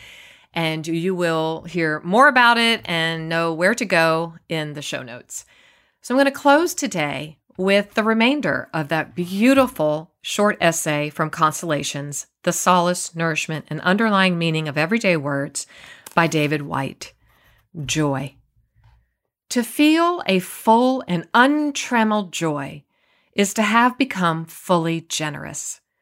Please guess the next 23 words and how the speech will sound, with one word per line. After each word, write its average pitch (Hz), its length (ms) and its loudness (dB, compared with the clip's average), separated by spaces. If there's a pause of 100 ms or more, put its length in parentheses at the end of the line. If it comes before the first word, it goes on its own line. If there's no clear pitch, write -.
(500)
To 208 140 2
allow 190 320 6
ourselves 226 600 2
to 190 100 -6
be 165 120 -2
joyful 185 760 0
is 196 200 -2
to 233 120 -2
have 196 200 -2
walked 180 580 0 (100)
through 240 720 0
the 175 140 0
doorway 151 720 -6
of 151 140 -6
fear, 156 580 -8 (500)
the 185 120 2
dropping 180 600 2
away 254 720 0
of 160 240 -4
the 151 320 -6
anxious, 269 640 -2 (400)
worried 202 540 2
self, - 640 -4